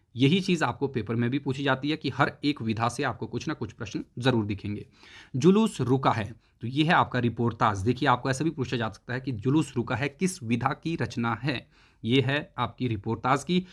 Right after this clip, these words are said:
और रिपोर्टाज विवेकी राय का है ये। कन्हैयालाल मिश्र प्रभाकर, इन्होंने लिखा था एक प्रसिद्ध रिपोर्टाज, किस नाम से,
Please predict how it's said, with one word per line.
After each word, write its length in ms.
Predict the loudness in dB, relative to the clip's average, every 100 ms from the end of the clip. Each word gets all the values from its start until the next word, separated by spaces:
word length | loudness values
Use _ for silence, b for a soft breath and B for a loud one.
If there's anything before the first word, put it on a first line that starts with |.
| B
और 140 | -6 0
रिपोर्टाज 560 | 0 2 2 2 0 -2 b b -4
विवेकी 500 | 2 2 2 0 -4 -6
राय 280 | 0 2 2
का 100 | -2
है 180 | -4 -2
ये। 200 | -2 -6 -2
कन्हैयालाल 420 | 2 4 4 4
मिश्र 260 | 2 -2 -4
प्रभाकर, 500 | -2 -2 -2 -4 -2
इन्होंने 200 | 0 2
लिखा 220 | 0 0
था 160 | -4 -4
एक 140 | -6 -8
प्रसिद्ध 320 | -6 -4 -2
रिपोर्टाज, 600 | -2 -2 -4 -4 -2 -2
किस 180 | -4 -2
नाम 160 | 0 0
से, 220 | 0 -4